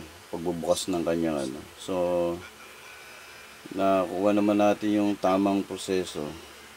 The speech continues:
yung pagbubukas ng kanyang, ah, backlight. Ayan.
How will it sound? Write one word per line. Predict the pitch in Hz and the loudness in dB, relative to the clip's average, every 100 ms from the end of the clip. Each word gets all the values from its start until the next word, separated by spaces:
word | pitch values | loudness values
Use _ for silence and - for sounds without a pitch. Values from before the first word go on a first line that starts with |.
| - - - | -20 -20 -12
yung | 95 90 | -8 -4
pagbubukas | 92 90 92 85 92 - | -2 0 -2 0 -2 -2
ng | 95 87 | -4 0
kanyang, | 90 90 87 | 0 0 0
ah, | 85 85 82 82 80 82 - - - - - - - - - - - - 67 | 0 2 2 0 0 -4 -10 -20 -20 -20 -20 -20 -20 -20 -20 -20 -20 -10 -2
backlight. | 85 85 80 82 - - - - | -2 0 0 -2 -6 -20 -18 -12
Ayan. | 67 69 | -10 -10